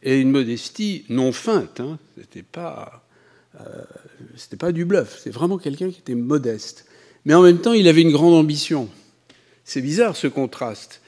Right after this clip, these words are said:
Et cette ambition, c'était quoi ? C'était d'aller toujours de l'avant.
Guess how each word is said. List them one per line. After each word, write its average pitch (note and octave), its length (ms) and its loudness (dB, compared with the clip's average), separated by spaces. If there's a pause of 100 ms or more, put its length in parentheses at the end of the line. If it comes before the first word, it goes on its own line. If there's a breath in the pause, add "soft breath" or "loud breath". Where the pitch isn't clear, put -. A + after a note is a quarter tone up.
(240 soft breath)
Et C3 80 -8
cette F3+ 280 0
ambition, E3+ 540 0
c'était F3+ 420 2
quoi ? F#3 340 2
C'était D3+ 240 -2
d'aller D3+ 240 2
toujours E3 260 -2
de B2 120 -2
l'avant. F#2+ 320 -8